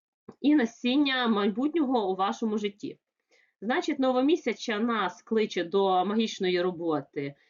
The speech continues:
яка пов'язана із новими починаннями, відродженням і, е, свіжими ідеями. Найбільш ефективні ритуали в нас є які? На оновлення,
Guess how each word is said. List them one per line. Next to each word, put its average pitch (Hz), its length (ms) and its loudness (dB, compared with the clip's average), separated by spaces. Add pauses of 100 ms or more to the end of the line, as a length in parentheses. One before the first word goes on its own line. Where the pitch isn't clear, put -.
(180)
яка 202 320 -2
пов'язана 185 680 -2
із 262 280 0
новими 202 460 0
починаннями, 208 1080 -2 (100)
відродженням 202 1080 0
і, 277 200 2 (680)
е, 175 280 0
свіжими 247 880 0 (180)
ідеями. 175 640 -4 (760)
Найбільш 226 380 4
ефективні 269 560 -2
ритуали 233 480 -2
в 208 60 -2
нас 220 260 -4
є 208 160 -6
які? 185 460 -4
На 220 300 -4
оновлення, 165 920 -4